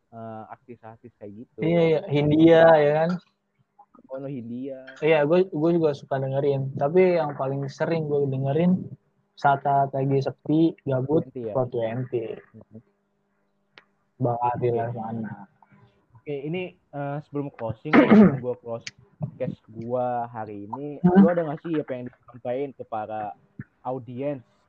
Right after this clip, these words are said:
Speaker 1: gua?
Speaker 2: Oh.
Speaker 1: Itu, ya, boleh quotes, boleh nasihat,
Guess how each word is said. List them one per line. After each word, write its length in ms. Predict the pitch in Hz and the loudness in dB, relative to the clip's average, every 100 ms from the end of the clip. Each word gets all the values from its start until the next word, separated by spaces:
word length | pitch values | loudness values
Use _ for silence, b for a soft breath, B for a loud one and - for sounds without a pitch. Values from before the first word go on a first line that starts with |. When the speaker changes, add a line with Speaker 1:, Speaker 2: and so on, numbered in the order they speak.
| _ | _
Speaker 1:
gua? 300 | 113 110 120 | -14 -2 0
Speaker 2:
Oh. 380 | 135 131 123 117 101 - _ - | 6 8 8 6 4 -6 _ -20
Speaker 1:
Itu, 380 | 123 151 160 135 - _ | -12 -6 -6 -6 -14 _
ya, 220 | 143 143 - - - - _ - | -8 -8 -10 -20 -20 -20 _ -6
boleh 300 | 143 147 156 - | -2 0 -2 -4
quotes, 340 | 165 208 214 _ _ | 0 2 0 _ _
boleh 300 | 139 139 139 | -8 -8 -6
nasihat, 560 | 135 131 123 117 147 | -8 -8 -10 -8 -8